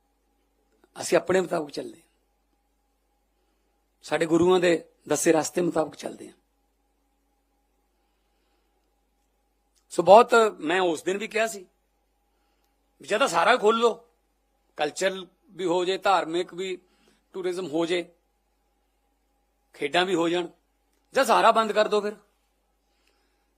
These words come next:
ਜਿੱਥੇ ਤੁਹਾਡੇ ਇੰਟਰਸਟ ਨੇ, ਉੱਥੇ ਤੁਸੀਂ ਮੈ-, ਮੈਚ ਹੋ ਜਾਂਦਾ ਹੈ।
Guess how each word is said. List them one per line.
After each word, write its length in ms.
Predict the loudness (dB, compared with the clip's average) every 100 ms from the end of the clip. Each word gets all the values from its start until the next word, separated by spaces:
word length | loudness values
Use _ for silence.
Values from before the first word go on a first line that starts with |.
| _ _ -6
ਜਿੱਥੇ 280 | -4 -4
ਤੁਹਾਡੇ 540 | 2 6 6 4 2 2
ਇੰਟਰਸਟ 720 | 0 -4 -2 2 2 0 -4
ਨੇ, 300 | 0 0 -4 _ _ _ _
ਉੱਥੇ 180 | -4 -2
ਤੁਸੀਂ 260 | -4 -2 4
ਮੈ-, 240 | 4 2
ਮੈਚ 380 | 2 4 2 -2
ਹੋ 200 | -4 -2
ਜਾਂਦਾ 280 | -4 -6 -10
ਹੈ। 180 | -14